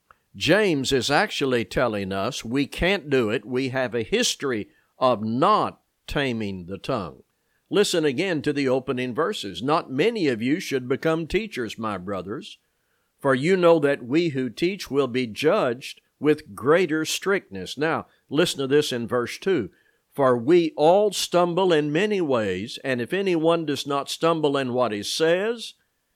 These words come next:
he is a perfect man, able also to bridle his whole body."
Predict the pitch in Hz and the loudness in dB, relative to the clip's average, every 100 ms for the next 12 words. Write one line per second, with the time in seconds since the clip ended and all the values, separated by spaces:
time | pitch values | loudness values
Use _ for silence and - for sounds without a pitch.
0 | _ _ - 127 117 104 101 - 127 123 | _ _ -6 -2 -2 -2 -8 -4 -4 -4
1 | 139 - 117 110 87 76 73 - 131 139 | -8 -8 -8 -8 -8 -12 -14 -4 -2 0
2 | 135 - 131 131 127 127 120 113 110 95 | -2 -2 0 0 0 -2 -2 -2 -6 -2
3 | 120 127 127 127 113 117 113 120 117 117 | 0 0 -2 -6 -6 -8 -6 -4 -2 -4
4 | 98 107 95 76 - | -4 -4 -4 -6 -16